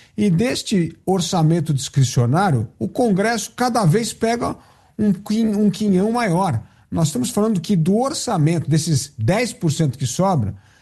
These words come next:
você pega vinte e quatro por cento desse, desse valor, já é emenda parlamentar, o que é um absurdo. Comparando com outros países do mundo,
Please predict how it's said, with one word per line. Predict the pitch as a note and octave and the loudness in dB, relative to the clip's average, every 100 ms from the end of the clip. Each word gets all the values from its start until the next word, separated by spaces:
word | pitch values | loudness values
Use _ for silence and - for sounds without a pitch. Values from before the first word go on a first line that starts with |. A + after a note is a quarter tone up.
| _ | _
você | - D#3 | -2 0
pega | G3+ G#3 | 2 2
vinte | E3 G3+ C4+ | 4 2 0
e | - | -2
quatro | A#3+ A#3 | -2 -2
por | - | -4
cento | F3+ A3 | -2 0
desse, | G3+ E3 G3 E3 - - - E3 | 0 -2 -2 -2 -2 -10 -6 -4
desse | D3 E3+ C#3+ | 0 0 2
valor, | D#3+ F3 F3+ B3 - - | 2 2 2 0 -6 -2
já | E3+ A#3+ | 0 2
é | C#4+ | 2
emenda | G#3+ B3 C4+ | 0 0 -4
parlamentar, | B3+ A#3+ B3 A#3 A#2+ G3+ G3 - | -6 -6 -2 0 0 0 -4 -6
o | F3 | -4
que | D#3+ | -2
é | A#3+ | -2
um | |
absurdo. | A#3+ A#3 - - - G3+ C#4 F#3+ A#2 F2 - _ _ _ | -2 -4 -8 -8 0 2 2 2 0 -4 -10 _ _ _
Comparando | A3 A#3+ A#3+ E3+ G3 C4+ A3 | -2 0 0 0 0 0 -4
com | D#3+ E3 | -2 0
outros | D#3 G#3+ G3 D#3 | 0 0 -2 -4
países | - C#3 C#3+ E3+ B2 | -2 0 0 0 0
do | A#2 | 0
mundo, | G2+ C#3 F#3+ A2+ E2+ | 0 0 0 0 -2